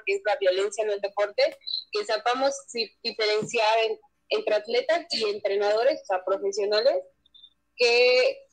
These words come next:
hasta qué punto llegar, porque puede que, pues, luego se escuden de que la línea es muy delgada y no saben por qué la pasaron y así. No, es muy sencillo.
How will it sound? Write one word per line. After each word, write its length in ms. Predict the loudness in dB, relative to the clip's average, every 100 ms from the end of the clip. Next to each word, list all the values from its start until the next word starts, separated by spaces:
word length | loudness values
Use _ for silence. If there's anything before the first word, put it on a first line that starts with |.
| 2
hasta 400 | 2 2 -2 0
qué 180 | 0 0
punto 280 | -4 -2 0
llegar, 460 | 0 0 0 0 -2
porque 280 | -4 -4 -2
puede 380 | 2 4 2 0
que, 280 | -6 -6 -8 -4
pues, 240 | -4 -2
luego 240 | -2 -2 -2
se 100 | -4
escuden 460 | -2 -2 -2 -2
de 160 | -2 -2
que 100 | 0
la 140 | 0
línea 300 | 0 -2 -4
es 60 | -2
muy 140 | -2
delgada 520 | 0 0 2 4 2 2
y 40 |
no 100 | 0 -2
saben 300 | 0 0 -2
por 180 | -4 -4
qué 100 | -2
la 140 | -2
pasaron 500 | -2 -2 0 2 2
y 60 | -2
así. 240 | -4 -10 -20 _ _ _ -8
No, 320 | -2 2 2
es 280 | 0 -2 -16 _ -14
muy 320 | -6 -2 -2
sencillo. 800 | -2 -4 -4 -8 -2 2 2